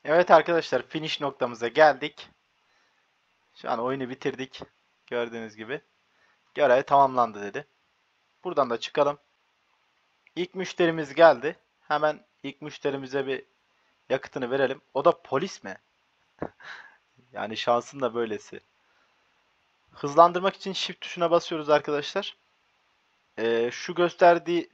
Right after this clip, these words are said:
dengede verebilirseniz az çok, e, size ekstra ödül veriyor arkadaşlar. Bahşiş veriyor yani.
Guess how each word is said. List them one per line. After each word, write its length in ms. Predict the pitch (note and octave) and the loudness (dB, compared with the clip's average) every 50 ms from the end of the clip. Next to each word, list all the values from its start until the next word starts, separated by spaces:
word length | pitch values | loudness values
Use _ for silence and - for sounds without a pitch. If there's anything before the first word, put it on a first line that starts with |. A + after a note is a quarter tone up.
| _ _ | _ _
dengede 640 | A#2 C#3 C#3+ D#3 E3 D#3+ E3 D#3 E3+ E3+ - - - _ _ _ _ _ _ _ _ _ - | 0 0 0 0 0 -2 0 2 2 0 0 -2 -6 _ _ _ _ _ _ _ _ _ -8
verebilirseniz 720 | A2+ C3 D3 E3 E3 E3 F3 G#3 G3 - - C#3 C3+ B2+ | -2 2 2 2 2 0 -2 -8 -6 -6 -6 -6 0 4
az 180 | C3+ C3 C3 - | 4 4 4 2
çok, 280 | - - G#3 - - _ _ _ _ _ _ _ _ _ _ _ - | -2 -10 -10 -10 -12 _ _ _ _ _ _ _ _ _ _ _ -8
e, 240 | A2+ A2+ A#2 A#2+ B2 | -2 0 0 0 0
size 240 | - - D#3+ D#3+ | -2 -6 -4 -2
ekstra 500 | D3 D#3 E3+ - - - C3 D3+ D#3 - - _ _ _ | 0 0 0 -2 0 4 4 4 4 4 0 _ _ _
ödül 260 | - C3 C3 C#3+ C3 A#2 | -12 -10 -10 -10 -8 -6
veriyor 240 | A2+ G#2+ G#2 G#2 | -6 -6 -6 -8
arkadaşlar. 540 | G#2+ - - G#2+ G#2+ G#2 - - B2 A2+ - - - | -8 -8 -10 -10 -10 -10 -10 -8 -10 -10 -8 -2 0
Bahşiş 400 | A#2 A#2 - - - - - - | 0 0 0 -2 -8 -8 -8 -8
veriyor 180 | G2+ G2+ G2 | -8 -8 -8
yani. 240 | G2 G2 G#2 C3 E3 | -8 -8 -10 -12 -14